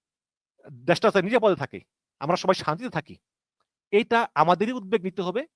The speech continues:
উদ্বেগ নিতে হবে। আমাদের হি-, সংখ্যালঘু হিন্দু খ্রিস্টানদেরকে আমাদেরই রক্ষা করতে হবে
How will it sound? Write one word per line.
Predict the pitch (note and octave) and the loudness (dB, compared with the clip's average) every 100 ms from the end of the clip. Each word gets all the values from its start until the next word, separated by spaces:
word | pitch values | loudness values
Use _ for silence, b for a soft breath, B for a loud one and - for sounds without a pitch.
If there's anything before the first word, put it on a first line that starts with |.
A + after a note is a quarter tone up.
| - | -14
উদ্বেগ | F3 F#3+ | 0 0
নিতে | F#3 F#3+ | 2 -2
হবে। | F#3 B3 - _ _ _ _ - | -2 -2 -4 _ _ _ _ -4
আমাদের | D3 E3+ F#3 A3+ | 2 4 4 2
হি-, | D#3 E3+ _ | 0 -8 _
সংখ্যালঘু | - E3+ F#3 F#3 E3+ G#3+ A3+ _ - | -4 -2 0 0 -2 -8 -10 _ -6
হিন্দু | D#3 F#3+ | -6 -6
খ্রিস্টানদেরকে | - G3+ F#3+ G3+ C#4+ _ _ _ | -6 -2 -2 -4 -10 _ _ _
আমাদেরই | A#2+ C#3+ C3+ F#3 | -4 -2 0 0
রক্ষা | D3 - | -2 -4
করতে | G#2 - F#2+ | -10 -14 -18
হবে | F#2 - | -18 -20